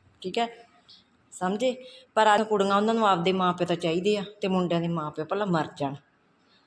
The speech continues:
ਵੀ ਸਾਡੇ ਮਾਂ ਪਿਓ ਹੋਣ, ਸਾਡੇ ਮਾਂ ਪਿਓ ਤੋਂ ਅਸੀਂ ਛੱਡ ਨਹੀਂ ਸਕਦੇ, ਸਾਡੇ ਮਾਂ ਪਿਓ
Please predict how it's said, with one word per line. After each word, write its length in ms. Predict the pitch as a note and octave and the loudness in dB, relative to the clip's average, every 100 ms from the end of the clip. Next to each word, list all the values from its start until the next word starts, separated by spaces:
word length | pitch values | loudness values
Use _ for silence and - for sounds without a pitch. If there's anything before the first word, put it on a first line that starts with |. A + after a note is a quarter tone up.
| _ | _
ਵੀ 60 | G3+ | -8
ਸਾਡੇ 520 | F#3 G3 F#3+ F3+ G#3 | 0 2 4 6 6
ਮਾਂ 220 | G#3+ G3+ | 6 4
ਪਿਓ 180 | G3+ F#3 | 2 0
ਹੋਣ, 260 | D#3 E3+ A3+ | 0 0 0
ਸਾਡੇ 380 | G#3+ F3 F3 F#3+ | 2 0 2 0
ਮਾਂ 220 | F#3 F3+ | 2 0
ਪਿਓ 160 | F3+ | -2
ਤੋਂ 120 | F3+ F3+ | -2 -2
ਅਸੀਂ 160 | F#3 | -4
ਛੱਡ 260 | F3 D#3 C#3+ | -2 -2 -2
ਨਹੀਂ 140 | D3 | -6
ਸਕਦੇ, 260 | D#3+ E3 E3+ | -2 -2 -2
ਸਾਡੇ 280 | F3 E3 D#3+ | -6 -4 -4
ਮਾਂ 200 | E3 D#3+ | -4 -6
ਪਿਓ 380 | - E3+ E3+ | -2 -2 -2